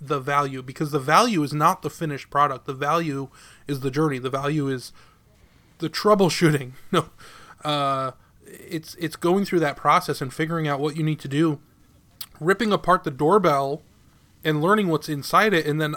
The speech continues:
I'm using the doorbell itself. Uh, I'm breaking it apart, but I'm using the doorbell itself to, to push the ball down the track, and then I'm using the two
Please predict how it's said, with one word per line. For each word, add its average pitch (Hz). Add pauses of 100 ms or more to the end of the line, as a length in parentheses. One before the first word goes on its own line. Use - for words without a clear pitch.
(120)
I'm 151
using 165
the 135
doorbell 147
itself. - (580)
Uh, 139
I'm 139
breaking 156
it 127
apart, 190
but 143
I'm 143
using 185
the 143
doorbell 160
itself 190
to, 143 (920)
to 139
push -
the 156
ball 147 (240)
down 156
the 143
track, 147 (360)
and 165
then 160
I'm 151
using 175
the 147
two 160